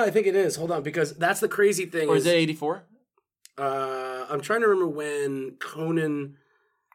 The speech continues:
Speaker 1: the Conqueror was. No, the Conqueror. Fucking Jesus. Uh,
Speaker 2: <laughs>
Speaker 1: Conan the Barbarian, the first one. Cole the Conqueror, dumbass. Um, yeah, hold on a second here. I wanna make sure I get that right.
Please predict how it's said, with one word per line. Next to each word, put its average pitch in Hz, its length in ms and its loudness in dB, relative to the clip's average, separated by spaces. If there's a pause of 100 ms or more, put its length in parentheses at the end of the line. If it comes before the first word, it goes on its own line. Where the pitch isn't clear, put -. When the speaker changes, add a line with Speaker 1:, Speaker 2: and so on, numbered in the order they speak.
(280)
Speaker 1:
the 127 80 -6
Conqueror 139 840 -4
was. 82 440 -18
No, 135 220 -6
the - 80 -10
Conqueror. 82 600 -14
Fucking - 400 -18
Jesus. 80 420 -20 (560)
Uh, 123 220 -2
Speaker 2:
<laughs> 381 100 2
Speaker 1:
Conan 175 260 2
the 156 60 -4
Barbarian, 135 420 2
the 117 80 -2
first 123 300 -6
one. 95 100 -12
Cole 190 280 0
the 151 80 -2
Conqueror, 87 640 -12
dumbass. 90 580 -16 (680)
Um, 113 680 -4 (800)
yeah, - 120 -14
hold 120 200 -8
on 90 120 -16
a - 40 -16
second - 300 -16
here. - 200 -20 (140)
I 104 40 -12
wanna 101 180 -8
make 92 160 -12
sure 92 140 -16
I 87 40 -18
get 90 180 -20
that 85 160 -20
right. 82 200 -20